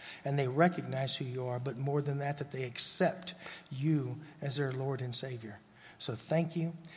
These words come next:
I pray for Frank's service. I pray for this wonderful praise team Chris leads every Sunday.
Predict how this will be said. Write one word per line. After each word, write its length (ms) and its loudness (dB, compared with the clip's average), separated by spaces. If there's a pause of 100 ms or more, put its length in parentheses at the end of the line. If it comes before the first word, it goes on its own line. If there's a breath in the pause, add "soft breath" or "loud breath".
(160 loud breath)
I 60 -8
pray 180 0
for 160 12
Frank's 380 2
service. 480 4
I 40 -4
pray 220 0
for 160 0
this 220 0 (420)
wonderful 540 0
praise 400 12
team 340 0 (140)
Chris 320 2
leads 280 0
every 220 -2
Sunday. 420 0